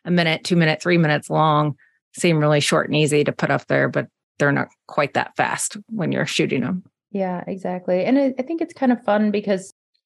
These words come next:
Speaker 2: I'm hoping that I can bridge the gap with, the hunters have been kind of dying at the A Q H A. And in the end, I'm hoping that I'll have enough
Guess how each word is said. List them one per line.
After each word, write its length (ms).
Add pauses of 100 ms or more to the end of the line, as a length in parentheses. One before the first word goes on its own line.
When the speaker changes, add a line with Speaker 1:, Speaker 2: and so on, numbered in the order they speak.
(100)
Speaker 2:
I'm 140
hoping 440
that 460
I 120
can 300 (100)
bridge 640 (100)
the 100
gap 600
with, 420 (240)
the 100
hunters 420
have 120
been 320
kind 180
of 120
dying 340
at 160
the 80
A 140
Q 160
H 220
A. 340 (360)
And 160
in 140
the 160
end, 380
I'm 180
hoping 440
that 180
I'll 160
have 180
enough 400